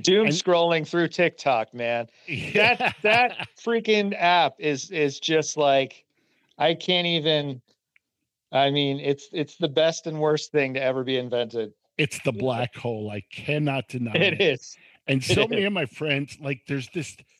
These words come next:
Speaker 2: there's no middle with it, Jake. People
Speaker 1: There
Speaker 2: either
Speaker 1: isn't.
Speaker 2: love it or hate it.
Speaker 1: Exactly.
Speaker 2: But what I found is the people who hate it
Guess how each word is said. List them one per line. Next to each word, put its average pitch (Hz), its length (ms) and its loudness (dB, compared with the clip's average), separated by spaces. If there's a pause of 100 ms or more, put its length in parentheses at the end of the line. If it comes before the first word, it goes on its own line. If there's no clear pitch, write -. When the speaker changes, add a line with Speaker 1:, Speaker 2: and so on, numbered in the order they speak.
Speaker 2:
there's 147 180 -4
no 233 220 -6
middle 139 520 -2
with 107 220 -14
it, - 100 -20 (320)
Jake. 110 380 -14 (320)
People 196 300 0
Speaker 1:
There 196 120 2
Speaker 2:
either 190 240 4
Speaker 1:
isn't. 127 300 0
Speaker 2:
love 175 260 0
it 240 140 -6 (180)
or 131 180 -10
hate 131 460 -4
it. - 120 -16 (760)
Speaker 1:
Exactly. 127 460 2
Speaker 2:
But 202 140 0
what 95 80 -6
I 92 60 -10 (280)
found 269 140 -6
is 123 120 -8
the - 120 -14
people 240 440 -10
who 226 180 -4
hate 127 380 -2
it 233 120 -4